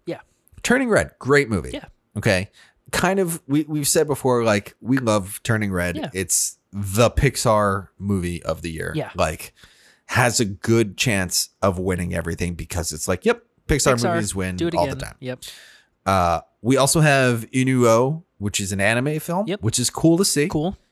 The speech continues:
Speaker 2: Anime taking a, like, grabbing a lot of momentum in terms of, like, actual appreciation as a art form.
Speaker 1: Yeah.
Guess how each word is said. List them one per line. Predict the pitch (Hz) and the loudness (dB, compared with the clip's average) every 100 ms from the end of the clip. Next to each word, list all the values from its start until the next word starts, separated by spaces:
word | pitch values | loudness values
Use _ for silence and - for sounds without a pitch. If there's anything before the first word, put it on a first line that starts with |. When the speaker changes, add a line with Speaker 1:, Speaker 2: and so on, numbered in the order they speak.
| _ - | _ 0
Speaker 2:
Anime | 110 123 127 127 | 2 4 2 0
taking | 127 113 131 | 0 -2 -4
a, | 117 104 - | -6 -6 0
like, | 110 90 - 92 | 0 -2 -12 -2
grabbing | 101 110 117 | 2 2 0
a | 101 | -2
lot | 92 90 98 | -4 -4 -2
of | 101 92 85 - - | -2 -4 -8 -14 -6
momentum | 101 87 87 104 113 | -4 -2 -4 -6 -6
in | 95 | -6
terms | 98 90 87 | -8 -8 -8
of, | 92 85 - - | -10 -10 -14 -16
like, | - 82 82 - - | -8 -6 -6 -8 -6
actual | 82 80 - 90 85 - - | -4 -4 -6 -8 -6 -8 -12
appreciation | - - 85 85 85 - 95 | -12 -10 -8 -8 -10 -10 -10
as | 82 71 | -10 -12
a | 71 71 - | -14 -14 -6
art | 90 - | -6 -4
form. | 123 156 | -4 -4
Speaker 1:
Yeah. | 127 151 | -6 -8